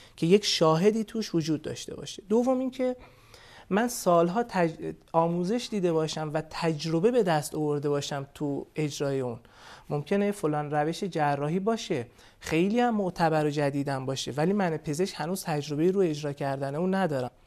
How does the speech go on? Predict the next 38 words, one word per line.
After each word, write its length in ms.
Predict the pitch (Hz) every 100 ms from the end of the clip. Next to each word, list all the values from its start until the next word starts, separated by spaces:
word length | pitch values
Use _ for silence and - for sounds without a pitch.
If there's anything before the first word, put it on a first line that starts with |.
| _ - -
پس 160 | 156 165
رکن 300 | 202 202 208
دوم 380 | 180 165 180 208
و 60 |
مرحلهٔ 480 | 165 156 151 151 147
دوم 340 | 147 147 175 190
که 120 | 156
درمان 460 | 143 139 151 175
رو 60 | 175
انتخاب 420 | 151 - - 147
می‌کنیم، 460 | 151 143 156 190 233 - - - - -
بعد 200 | 165 190
از 160 | 180 185
اینکه 200 | 185 156
مطمئن 440 | 147 - 156 202
شدیم 320 | 202 156 131 127
حتماً 420 | 143 - 185 196
مدرک 760 | 165 147 143 139 - 139 127 - -
علمی 360 | 151 151 180
براش 340 | 185 139 135 -
وجود 320 | 135 143 143
داره، 400 | 143 147 180 233 - - -
آیا 240 | 160 190
من 380 | 170 156 165 190
صلاحیت 840 | 180 - 151 147 143 143 156 170
اجرای 400 | 185 156 151 165
اون 180 | 175 185
رو 80 | 185
دارم 440 | 175 180 196 208
یا 120 | 180 147
ندارم، 460 | 127 113 - - - _ - -
به 80 | 156
پاشوانهٔ 680 | 160 147 - 156 156 180 190
تجربیات 840 | 170 147 143 143 147 151 170 - - _ _
و 100 | 151
همهٔ 260 | 156 147 151
چیزای 360 | - 139 147
دیگه. 280 | 143 135 127